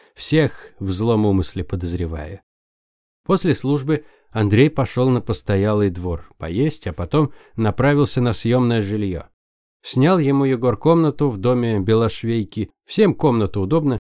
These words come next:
И в центре, два квартала от Кремля, и улицы мощены, и об отоплении заботиться не надо. Но дороговато,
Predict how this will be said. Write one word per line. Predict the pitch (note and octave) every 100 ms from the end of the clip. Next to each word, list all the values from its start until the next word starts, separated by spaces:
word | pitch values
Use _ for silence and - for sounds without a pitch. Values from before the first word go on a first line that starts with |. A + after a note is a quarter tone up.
| -
И |
в | G#2
центре, | - D3+ F3 D#3+ D#3 C3+ G#2+
два | F#2 A2+ A2
квартала | A#2 G#2+ - G#2 G#2
от | -
Кремля, | A2+ G#2 G#2 G2 - _ -
и | G2
улицы | F#2 D3 C#3 - B2+
мощены, | B2 - B2+ A#2+ A#2 G#2+ - _ -
и |
об | B2+ D3+
отоплении | D#3+ D#3 A2 A#2+ C3+
заботиться | B2 B2 A#2+ - - A2+
не | G#2+
надо. | G#2+ G2+ F#2+ F2 - _ _ _ _
Но | A#2 E3
дороговато, | D#3 E3 D#3 E3 C#3+ F2+ - E2